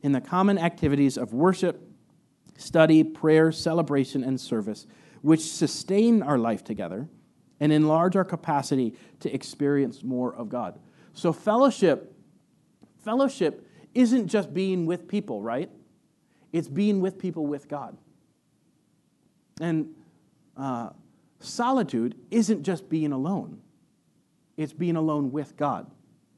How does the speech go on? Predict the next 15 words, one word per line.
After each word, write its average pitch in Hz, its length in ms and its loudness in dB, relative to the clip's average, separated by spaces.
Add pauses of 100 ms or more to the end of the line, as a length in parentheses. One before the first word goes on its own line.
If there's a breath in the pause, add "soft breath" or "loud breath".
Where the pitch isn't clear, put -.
(720)
Those 160 260 -2
are 156 60 -2
the 143 180 -2
intents 127 680 -8
of 123 120 -8
the 123 80 -10
spiritual 123 380 -8
disciplines 120 500 -6
of 107 120 -10
solitude 120 580 -8 (260 soft breath)
and 120 160 -12
fellowship, - 480 -10 (280 soft breath)
that 131 160 -4
wherever 143 420 -2
we 160 240 0